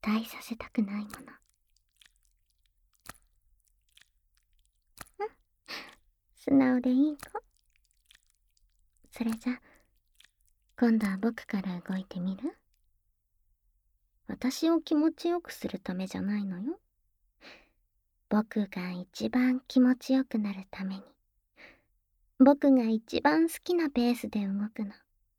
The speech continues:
私が最後までしてあげるよりも、そっちの方が、僕がよりすっきりできるかなって思って。ん？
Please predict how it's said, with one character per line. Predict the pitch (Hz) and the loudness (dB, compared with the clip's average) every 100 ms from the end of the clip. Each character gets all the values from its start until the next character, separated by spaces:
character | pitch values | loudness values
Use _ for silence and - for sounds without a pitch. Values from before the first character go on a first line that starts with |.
| _ _ _ - - _ _ _ _ _ - | _ _ _ -20 -20 _ _ _ _ _ 0
私 | 233 247 285 330 | 2 4 4 4
が | 320 330 | 4 2
最 | - 349 349 | 2 0 2
後 | 330 | 4
ま | 262 | 2
で | 220 196 | 0 -6
し | - | -6
て | 208 | -4
あ | 208 | -2
げ | 214 214 | -2 -2
る | 220 | 0
よ | 220 | 0
り | 220 | 0
も、 | 190 185 - - - - _ _ _ _ _ - | -2 -6 -14 -20 -20 -20 _ _ _ _ _ -4
そ | 185 | -4
っ | - | -4
ち | - | -2
の | 208 | 0
方 | 208 226 220 | 0 2 0
が、 | 220 190 - - _ _ _ _ _ _ - | 0 -8 -10 -20 _ _ _ _ _ _ 4
僕 | 233 240 247 226 | 6 6 4 4
が | 202 190 | 2 -2
よ | 185 196 | 0 2
り | 262 | 4
す | - 277 | 4 2
っ | 277 | 0
き | - 320 | 0 2
り | 330 | 2
で | 269 | 0
き | 233 254 | -2 0
る | 247 | -2
か | - 208 | -2 -2
な | 220 262 269 | 2 2 2
っ | - _ _ _ _ _ _ - | -4 _ _ _ _ _ _ -8
て | |
思 | 208 196 | -6 -6
っ | 208 - | -10 -12
て。 | |
ん？ | - | -20